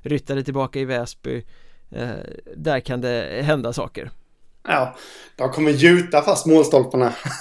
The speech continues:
Speaker 2: <laughs> här nu inför, <clears throat> inför det här mötet.
Speaker 1: Och sen kan ju alla som är pubertala sitta och fnissa över matchserien. Jag såg att det var väl Halmstad-supportrar som redan hade gjort någon form av grafik med att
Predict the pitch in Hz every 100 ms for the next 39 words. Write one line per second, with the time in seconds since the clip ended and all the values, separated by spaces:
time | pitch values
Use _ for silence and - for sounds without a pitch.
0 | 156 - 160 - - 208 208 165 170 160
1 | - - - - 156 156 - 151 143 156
2 | - - 220 156 165 156 143 127 127 123
3 | 120 - - _ _ _ _ _ - -
4 | _ _ _ 170 160 156 151 - 156 143
5 | - 165 135 139 156 160 147 135 - 139
6 | 135 147 131 131 139 143 139 127 135 139
7 | - 135 135 - - 151 190 - - 196
8 | - 160 143 139 139 143 - 135 117 127
9 | 127 139 147 127 123 127 131 131 143 135
10 | 110 - - 139 127 131 127 135 131 127
11 | 127 139 147 - 147 135 135 131 139 135
12 | 151 165 127 - 139 127 123 - - -
13 | -